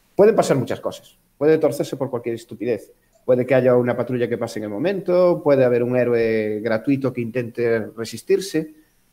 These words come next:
Tenemos que mantener la calma, pero si las cosas se salen de madre hay que salir de allí pitando hostias. Y lo principal son dos cosas.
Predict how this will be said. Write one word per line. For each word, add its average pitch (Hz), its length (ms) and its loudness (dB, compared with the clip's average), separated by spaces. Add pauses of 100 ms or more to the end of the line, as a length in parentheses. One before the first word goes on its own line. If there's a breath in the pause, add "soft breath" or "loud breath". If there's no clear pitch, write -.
Tenemos 190 280 4
que 185 40 -2
mantener 147 300 4
la 131 160 4
calma, 107 380 -2 (160)
pero 127 240 -2
si 123 200 -6
las 117 160 -2
cosas 190 240 -6
se 196 120 -8
salen 160 240 2
de 135 80 2
madre 131 300 2
hay 131 60 0
que 131 100 -6
salir 120 260 -4
de 110 80 -4
allí 135 280 -4 (380)
pitando 101 420 -2
hostias. - 440 -14 (440)
Y - 80 0
lo 151 80 6
principal 190 600 4
son 147 200 0
dos 127 160 0
cosas. - 440 -8